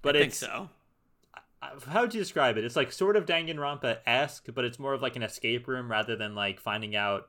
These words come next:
Speaker 1: like, like, murder trials.
Speaker 2: Yeah. So you know those old Flash games you used to play where it's, like, escape the room? Blah,
Speaker 1: Oh,
Speaker 2: blah,
Speaker 1: I
Speaker 2: blah.
Speaker 1: used to love Escape the Room, dude. Oh my god.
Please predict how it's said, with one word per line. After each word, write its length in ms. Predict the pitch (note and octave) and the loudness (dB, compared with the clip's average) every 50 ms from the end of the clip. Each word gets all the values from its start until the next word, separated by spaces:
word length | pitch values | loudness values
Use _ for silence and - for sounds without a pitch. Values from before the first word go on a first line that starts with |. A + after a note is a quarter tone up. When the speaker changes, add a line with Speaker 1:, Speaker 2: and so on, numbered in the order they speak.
| - - | -8 -6
Speaker 1:
like, 200 | A2+ G2+ - - - | -6 -6 -6 -8 -10
like, 180 | G2+ F#2 - | -10 -10 -10
murder 240 | G2 G2 G2 G2+ G#2 | -8 -6 -4 -2 -2
trials. 580 | G#2 - A#2 G#2 G#2+ G#2+ G#2 G#2 G#2+ - - - - - - - | -2 0 2 2 4 4 2 0 -2 -6 -8 -10 -10 -10 -8 -8
Speaker 2:
Yeah. 120 | - - - - - - - - - | -8 -8 -8 -8 -10 -16 -8 -6 -6
So 140 | - - G#3 | -2 -2 -2
you 180 | G#3 G#3 A3 | -2 0 0
know 420 | A3+ A#3+ B3+ C4+ C4+ C4 B3 A#3+ A3 | 0 0 2 2 2 2 0 -2 -2
those 380 | G3 G#3 G#3+ G3+ F3 D3+ D#3+ - - | 0 0 0 0 -2 -4 -8 -8 -4
old 240 | D#3+ F3 F3+ D#3 - | -2 -2 -2 -4 -6
Flash 340 | - C#3+ C#3+ C3+ C#3 - - | -6 -2 0 0 0 0 0
games 300 | E3+ E3 D#3+ D#3+ C#3 C3 | 0 0 0 0 -2 -2
you 80 | D3 D#3 | -2 -2
used 140 | D3 D3 | -4 -4
to 80 | - C#3+ | -6 -8
play 240 | - - D#3 D3+ D3+ | -4 0 0 0 0
where 100 | C3+ A#2+ | 0 -4
it's, 100 | A2+ - | -4 -6
like, 200 | B2+ A2+ - A2+ | -8 -8 -8 -10
escape 420 | - - - - G#2+ A2 G#2+ - - | -12 -12 -10 -10 -10 -12 -12 -14 -14
the 40 | - | -12
room? 540 | C3+ D3+ F3 F#3 F3 D3+ C3 A#2+ A#2 A#2+ B2 - | -8 -8 -6 -6 -6 -6 -6 -8 -10 -12 -12 -10
Blah, 80 | B2 | -4
Speaker 1:
Oh, 40 | A#2+ | 2
Speaker 2:
blah, 160 | B2 A#2+ A#2 | 4 6 6
Speaker 1:
I 80 | A#2+ A#2+ C3+ | 6 6 6
Speaker 2:
blah. 80 | D3 D3 | 6 4
Speaker 1:
used 100 | D#3 D3 | 4 4
to 100 | D3 B2 | 4 4
love 300 | A#2+ C3+ D3 D3 C#3+ C3+ | 8 10 12 12 12 10
Escape 360 | C#3 - - D3+ C#3+ C3+ B2 | 6 0 4 4 4 4 4
the 80 | C3+ C3 | 2 0
Room, 260 | B2+ C3 B2+ B2 B2 | 0 0 -2 -4 -2
dude. 260 | A#2 B2 A#2 A2+ A2 | 0 0 0 0 0
Oh 220 | G#2+ B2 B2+ C3 B2+ | 0 0 0 0 2
my 140 | A#2 A2 A2 | 2 0 0
god. 440 | - C3 B2 A#2+ A#2 A2+ A2 A2 | 2 4 4 4 6 4 2 0